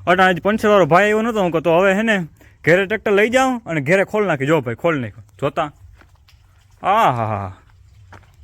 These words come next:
કેવી હાલત થઈ ગઈ ટ્રેક્ટરની. અને ટાયર તો જો વાલગોલી બાલગોલી બધું અંદર કરી ગયું. પછી મીન મારા બાપાએ થઈ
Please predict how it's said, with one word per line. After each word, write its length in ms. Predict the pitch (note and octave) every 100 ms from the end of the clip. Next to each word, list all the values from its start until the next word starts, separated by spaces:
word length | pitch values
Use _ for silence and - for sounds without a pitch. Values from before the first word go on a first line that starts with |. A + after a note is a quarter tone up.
| _ _ -
કેવી 180 | E3 C#3+
હાલત 260 | C3 A2+
થઈ 120 | -
ગઈ 100 | G#2+
ટ્રેક્ટરની. 460 | G#2+ A#2 A2 G#2 F#2+ _ _ _ _ _ _ - - _ _ _ _ - _ _ _ _ - - _ _ -
અને 80 | A2+
ટાયર 260 | C#3 D#3+ F3
તો 120 | F3
જો 200 | F3 E3 _
વાલગોલી 380 | B2 C#3 E3 E3
બાલગોલી 320 | D#3 E3+ E3+
બધું 240 | D3+ E3+ D3
અંદર 180 | C#3 A2+
કરી 200 | G#2+ G2
ગયું. 500 | - _ _ - - _ _ _ - - _ _ _ _ _ _ _ - _ _ - _ _ - _ _ - _ _ _ _ _ - _ _ _
પછી 220 | E3 F3+
મીન 140 | F#3+
મારા 140 | F3 F3+
બાપાએ 360 | F3 F#3+ G3
થઈ 300 | F3+ A3+ G#3+